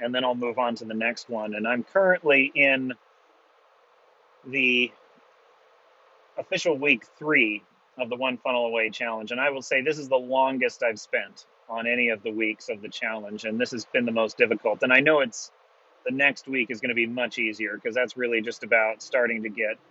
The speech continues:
traffic and getting your funnel running. But I have really, uh, slowed down on this because what I'm really working on now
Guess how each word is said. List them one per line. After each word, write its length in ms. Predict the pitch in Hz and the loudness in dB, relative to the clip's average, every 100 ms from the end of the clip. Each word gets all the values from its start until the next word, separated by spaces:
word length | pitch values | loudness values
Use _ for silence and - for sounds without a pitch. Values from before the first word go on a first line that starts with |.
| - | -10
traffic 480 | 131 120 113 120 117 | 0 0 0 -2 -6
and 200 | 110 104 | -8 -4
getting 280 | 127 117 110 | -2 -2 -4
your 100 | 107 | -6
funnel 300 | 127 113 110 | -6 -4 -4
running. 400 | 117 110 107 - _ _ _ _ _ _ _ _ _ _ | -2 -2 -6 -14 _ _ _ _ _ _ _ _ _ _
But 140 | 123 135 | 2 4
I 100 | 151 | 4
have 140 | 135 | 2
really, 720 | 127 143 151 147 143 135 139 _ - | -4 -4 -2 0 -2 -4 -8 _ -8
uh, 260 | 123 120 123 | -4 -2 -4
slowed 460 | - - 139 131 120 | -8 -6 -2 0 0
down 240 | 127 127 | -2 -4
on 80 | 117 | -6
this 180 | 110 107 | -10 -10
because 380 | 123 - 131 120 | -12 -4 -4 -4
what 200 | 160 202 | -4 0
I'm 240 | 190 151 | -2 -2
really 300 | 147 151 143 | 0 2 0
working 420 | 127 135 - 135 | -2 -4 -4 -6
on 240 | 123 117 113 | -4 -4 -2
now 440 | 113 98 98 147 | -2 -4 -8 -10